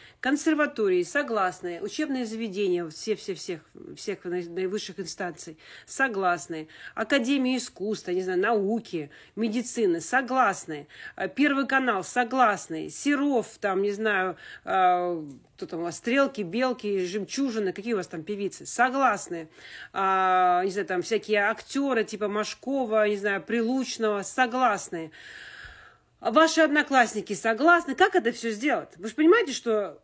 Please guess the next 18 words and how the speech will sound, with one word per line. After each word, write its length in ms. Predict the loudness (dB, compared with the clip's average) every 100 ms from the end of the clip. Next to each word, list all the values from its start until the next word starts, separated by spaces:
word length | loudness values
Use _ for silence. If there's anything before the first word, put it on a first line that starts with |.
| 0
просто 240 | 2 2
так 360 | 0 0 0 -4 -18
страна 380 | -8 -4 2 4
ни 100 | 6
на 160 | 4
кого 220 | 0 0 0
не 120 | 0
будет 220 | -4 -4
нападать. 460 | -4 -2 -2 -2 -2
Это 160 | -4
как-то 240 | -4 -2 0
нужно 180 | 0
все 300 | -4 2 4
это 160 | 4 0
прозомбировать, 1080 | -2 -2 0 -2 -2 6 6 6 -4 -14 -20 _ _
чтобы 300 | -8 -6 -6
вся 260 | 2 2
семья, 500 | 2 -2 0 2 0